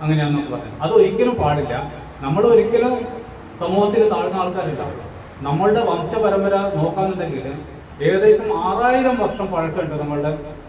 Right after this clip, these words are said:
വംശപരമ്പര. നമ്മുടെ ഈ അരയ സമൂഹം, പിന്നെ ധീവര സമൂഹം, ഇതൊക്കെ പറഞ്ഞാൽ നമ്മുടെ സംസ്കാരം നോക്കും, നമ്മൾ ഭക്തിപരമായാലും സാംസ്കാരികപരമായാലും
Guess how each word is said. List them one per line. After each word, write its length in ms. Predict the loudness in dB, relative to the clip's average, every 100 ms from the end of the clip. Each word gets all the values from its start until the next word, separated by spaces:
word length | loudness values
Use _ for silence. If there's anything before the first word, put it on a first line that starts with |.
| -18 -16 -6
വംശപരമ്പര. 580 | -2 -2 -2 -2 -4 -8 -10 -14 -16 -16 -16 -16 -16 -16 -14 -14 -16 -8
നമ്മുടെ 260 | -2 0 0
ഈ 40 | -2 -4 0
അരയ 160 | 0 2 0
സമൂഹം, 420 | -2 -2 0 2 0 -2 -8 -10 -14 -14 -14 -14 -8
പിന്നെ 320 | -2 -2 0 -2 -4 -10 -12 -12 -6
ധീവര 280 | -2 2 2 2
സമൂഹം, 360 | 0 0 0 -2 -4
ഇതൊക്കെ 240 | -2 -2 -2
പറഞ്ഞാൽ 260 | -2 -2 -2
നമ്മുടെ 220 | 0 0 0
സംസ്കാരം 420 | -4 -2 0 0 0
നോക്കും, 180 | -2 -2
നമ്മൾ 180 | 0 0
ഭക്തിപരമായാലും 880 | -2 -2 0 2 2 2 2 0 -2 -2
സാംസ്കാരികപരമായാലും 1080 | -2 -2 -4 -2 0 0 0 -2 -2 -4 -4